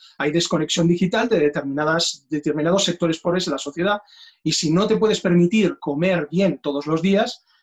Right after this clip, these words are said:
no puedes pensar en ir al cine, no puedes pensar en comprar un D V D, ¿eh? y pagar los derechos de autor.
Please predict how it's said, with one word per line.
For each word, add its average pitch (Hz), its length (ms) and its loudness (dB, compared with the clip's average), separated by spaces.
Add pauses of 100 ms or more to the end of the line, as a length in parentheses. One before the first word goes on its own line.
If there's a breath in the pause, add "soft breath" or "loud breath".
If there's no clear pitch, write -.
(120)
no 170 200 -2
puedes 214 280 2
pensar 175 340 -2
en 170 140 2
ir 170 100 4
al 143 160 -2
cine, 117 400 -14 (320 soft breath)
no 175 140 2
puedes 214 260 2
pensar 190 340 0
en 185 140 2
comprar 175 340 -2
un 165 160 2
D 160 120 2
V 156 260 0
D, 131 280 -8 (180)
¿eh? 202 180 0
y 180 120 -2
pagar 175 500 -2
los 156 180 -8
derechos 147 380 -4
de 160 80 -2
autor. 131 340 -12